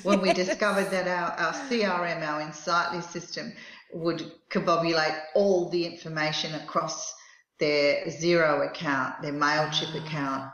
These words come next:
Speaker 1: um, the tagging, every single thing where every customer comes into our, our arena, whether they come in as a member or just as an experience, uh, through an event, we have it,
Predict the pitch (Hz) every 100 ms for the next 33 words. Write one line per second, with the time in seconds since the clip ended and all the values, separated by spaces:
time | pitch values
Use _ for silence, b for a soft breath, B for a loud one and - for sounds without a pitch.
0 | - 147 139 135 127 127 - - - -
1 | - 147 - 190 160 165 160 143 147 -
2 | 220 233 214 - 196 175 160 - 185 156
3 | 151 - 185 175 - 175 170 - 156 147
4 | - 147 143 165 156 - 151 143 143 143
5 | B B B B - 139 143 139 160 170
6 | 147 139 151 151 143 139 - 156 151 139
7 | 131 143 147 156 147 135 135 - 143 139
8 | 156 - - 151 151 147 139 - 165 160
9 | 151 143 127 - - - - 147 139 139
10 | - 156 143 143 143 180 139 135 120 -
11 | B B B 151 190 196 190 185 165 -
12 | -